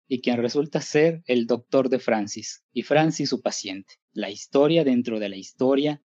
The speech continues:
no fue más que el delirio de un loco, lo que da todo el sentido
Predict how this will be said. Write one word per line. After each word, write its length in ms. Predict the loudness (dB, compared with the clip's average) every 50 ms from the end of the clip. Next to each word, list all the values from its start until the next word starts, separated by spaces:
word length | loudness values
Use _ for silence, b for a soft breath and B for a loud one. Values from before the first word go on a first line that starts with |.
| _ _ _ -6
no 100 | -6 -4
fue 180 | -2 2 2 4
más 300 | 4 4 2 0 -2 -6
que 240 | -4 -2 0 0 0
el 140 | 0 0 -2
delirio 480 | -2 -2 0 -2 -2 0 0 -2 -2
de 100 | -2 -4
un 140 | -4 -4 -6
loco, 180 | -10 -12 -14 _ _ 0
lo 140 | 0 0 2
que 120 | 4 4
da 120 | 4 4 4
todo 200 | 4 4 4 4
el 80 | 4
sentido 720 | 4 2 2 2 2 4 4 6 6 6 4 2 0 _